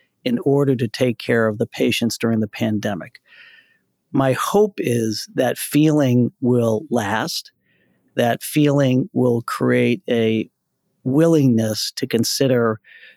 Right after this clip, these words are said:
new national models that as recently as five years ago would have been an anathema to, to most healthcare system leaders. So long-winded way of saying,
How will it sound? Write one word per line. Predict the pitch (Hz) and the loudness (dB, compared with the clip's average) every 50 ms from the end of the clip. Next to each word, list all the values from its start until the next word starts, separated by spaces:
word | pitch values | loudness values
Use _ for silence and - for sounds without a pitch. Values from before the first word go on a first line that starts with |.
| _ _ - | _ _ -4
new | 160 143 139 147 151 151 151 151 147 143 143 - 247 - | 0 2 4 4 6 6 6 6 6 4 4 2 0 -2
national | - 143 139 139 135 131 131 127 - - 131 123 113 | 0 2 2 2 2 0 0 -2 -2 -2 -2 0 0
models | 107 113 120 123 127 127 123 113 113 98 90 - - - | 2 2 2 2 2 0 0 -2 -2 -4 -6 -6 -4 -2
that | 113 110 - _ _ - | -2 -2 -4 _ _ -4
as | 131 120 127 | -4 -2 0
recently | 139 180 202 - - 220 190 127 | 0 0 0 0 0 0 0 0
as | 120 120 | 0 0
five | - - - 139 135 135 131 120 110 | -4 -4 -2 0 0 2 0 0 0
years | 113 120 131 139 139 - - | 2 2 2 2 2 0 -2
ago | 110 104 107 104 101 101 101 - _ - - - - - - - | -2 -2 -2 -2 -2 -4 -4 -6 _ -18 -20 -20 -20 -20 -12 -4
would | - 143 135 | -2 0 0
have | 123 117 113 | 0 0 0
been | 123 120 123 113 | 0 0 0 0
an | 113 107 110 | 0 -2 0
anathema | 110 117 123 127 123 - - - 120 104 98 | 0 0 0 0 -2 -4 -4 -4 -4 -4 -4
to, | - - 110 107 - - | -4 -4 -6 -6 -6 -6
to | - 117 | -4 -2
most | 107 113 123 120 110 - - | 0 0 0 0 -2 -4 -4
healthcare | - 127 113 107 - - 113 107 | -2 -2 -2 -2 -2 -4 -4 -4
system | - - - 131 - - 113 104 | -4 -4 -6 -6 -4 -4 -2 -2
leaders. | 110 113 113 104 101 98 - | 0 -2 0 -2 -2 -4 -4
So | - - 117 113 117 - _ _ _ _ _ _ _ _ _ _ _ _ _ _ _ _ _ _ _ _ - - - | -2 -2 0 0 -2 -4 _ _ _ _ _ _ _ _ _ _ _ _ _ _ _ _ _ _ _ _ -12 -4 -2
long-winded | 185 175 175 185 170 170 175 160 147 143 | 0 2 4 4 4 4 4 4 4 4
way | 131 143 135 123 | 4 4 4 2
of | 123 120 | 2 0
saying, | - - - 143 139 131 120 113 110 110 110 | -2 -2 0 0 2 2 2 2 0 0 -2